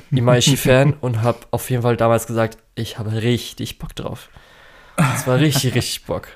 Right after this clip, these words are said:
Speaker 2: Dann hat man auch gesehen den ersten Trailer und da hat man schon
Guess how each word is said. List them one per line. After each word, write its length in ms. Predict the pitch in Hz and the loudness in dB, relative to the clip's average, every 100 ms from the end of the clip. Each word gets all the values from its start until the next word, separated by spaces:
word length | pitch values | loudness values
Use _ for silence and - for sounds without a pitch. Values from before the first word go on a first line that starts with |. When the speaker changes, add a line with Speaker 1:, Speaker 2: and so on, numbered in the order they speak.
| - | -2
Speaker 2:
Dann 240 | 120 127 | 0 0
hat 180 | 127 131 | 0 -2
man 120 | 131 | 0
auch 160 | 117 120 | 0 0
gesehen 340 | 117 110 120 117 | -6 -2 0 0
den 100 | 98 | 0
ersten 300 | 110 - 107 | 0 -2 -8
Trailer 440 | - 123 139 156 | -2 0 2 2
und 80 | 135 | 2
da 60 | |
hat 120 | 117 - | 0 -2
man 160 | 117 | -4
schon 380 | - 120 117 90 | -2 -2 -4 -6